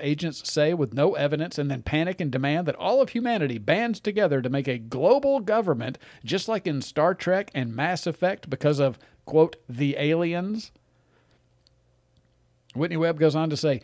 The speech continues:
"If you think the imminent massive increase in the Space Force budget will be used to deal with these alleged U F Os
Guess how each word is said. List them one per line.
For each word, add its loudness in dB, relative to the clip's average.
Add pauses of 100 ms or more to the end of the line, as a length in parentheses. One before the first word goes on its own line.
(140)
"If -4
you 2
think 0
the -2
imminent 0
massive 0
increase 0
in -2
the -2
Space -2
Force -2
budget -2 (180)
will 2
be 2
used 0
to -2
deal 2
with 2
these 2
alleged 0
U 2
F 2
Os 4